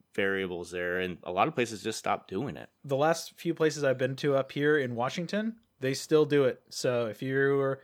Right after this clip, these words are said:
Speaker 2: a Washington beer lover and wanna get a growler filled or a thirty or half growler or whatever, um,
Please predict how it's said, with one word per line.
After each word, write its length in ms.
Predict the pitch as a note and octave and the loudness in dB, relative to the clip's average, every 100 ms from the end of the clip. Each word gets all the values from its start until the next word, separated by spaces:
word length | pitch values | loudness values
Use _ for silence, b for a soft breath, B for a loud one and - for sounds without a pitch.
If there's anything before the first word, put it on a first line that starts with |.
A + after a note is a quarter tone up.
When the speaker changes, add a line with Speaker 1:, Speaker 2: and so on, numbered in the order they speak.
| b b b | b b b
Speaker 2:
a 60 | G#2+ | 0
Washington 420 | C3 D3 C#3 B2+ | 0 -2 -8 -4
beer 160 | C3 | -4
lover 360 | C3 C#3 C#3 C#3+ | 0 0 2 -2
and 100 | B2+ | -2
wanna 160 | B2 B2 | -6 -4
get 160 | B2+ | -2
a 40 | A#2 | -2
growler 340 | A#2 A#2+ B2+ | -2 0 0
filled 340 | B2+ C3+ C3 B2+ | 0 -2 -2 0
or 220 | A#2 A2 | -2 -4
a 80 | G#2 _ | -8 _
thirty 220 | B2+ B2+ - | -6 -6 -8
or 200 | B2+ A2 - | -8 -8 -4
half 240 | B2+ - | -4 -2
growler 300 | C3 B2+ B2+ | 0 2 2
or 40 | |
whatever, 420 | C3 C3 C3+ C#3+ - _ - | 2 2 0 -4 -8 _ -16
um, 400 | A2+ A#2 A2 | -10 -8 -10